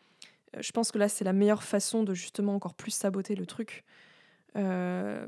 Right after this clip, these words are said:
pour moi, là, l'idée, en tout cas, la bonne réaction à avoir, c'était de juste prendre conscience de ça et de l'accepter et de, et de juste neutraliser le truc, hein.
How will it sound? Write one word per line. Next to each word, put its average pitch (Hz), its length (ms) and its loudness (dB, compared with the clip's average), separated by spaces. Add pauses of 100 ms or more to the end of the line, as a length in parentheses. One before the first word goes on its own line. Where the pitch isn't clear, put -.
pour - 160 -8
moi, 214 200 6
là, 214 100 8
l'idée, 202 340 2
en 202 80 2
tout - 120 -10
cas, 202 120 0
la 185 120 2
bonne 202 240 2
réaction 196 400 -2
à 190 60 0
avoir, 196 300 -2
c'était - 280 -6
de 175 220 -6
juste 185 280 -8
prendre 190 260 -4
conscience 190 400 -4
de 185 120 -2
ça 208 420 0
et 196 160 0
de 180 280 -4
l'accepter 185 800 -4
et 196 60 0
de, 180 260 -2 (220)
et 185 120 -2
de 185 140 -4
juste 202 300 -6
neutraliser 202 560 2
le 180 80 -2
truc, 247 240 -4
hein. 220 200 -4